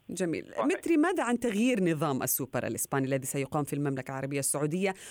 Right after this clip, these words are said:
Speaker 1: وكيف سيخدم، آه، ال-، الكرة الإسبانية تغيير الموعد، إضافة، آه، فريقين أيضًا، تغيير حتى، آه، من، من بداية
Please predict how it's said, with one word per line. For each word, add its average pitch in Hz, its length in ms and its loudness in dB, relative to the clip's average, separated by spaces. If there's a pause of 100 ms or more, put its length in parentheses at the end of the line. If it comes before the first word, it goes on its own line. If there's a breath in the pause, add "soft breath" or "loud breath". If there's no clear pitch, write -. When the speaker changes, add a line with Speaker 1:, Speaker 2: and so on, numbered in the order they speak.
(140 loud breath)
Speaker 1:
وكيف 294 400 2 (400 loud breath)
سيخدم، 214 680 0 (320)
آه، 160 400 0
ال-، 160 300 0
الكرة 180 400 0 (100)
الإسبانية 147 640 0
تغيير 180 460 0
الموعد، 190 560 2 (300 loud breath)
إضافة، 190 420 0 (360)
آه، 151 140 2
فريقين 165 640 0
أيضًا، 190 500 2 (280 loud breath)
تغيير 240 320 2
حتى، - 360 -2
آه، - 320 0
من، 214 380 4
من 208 300 4
بداية 247 380 2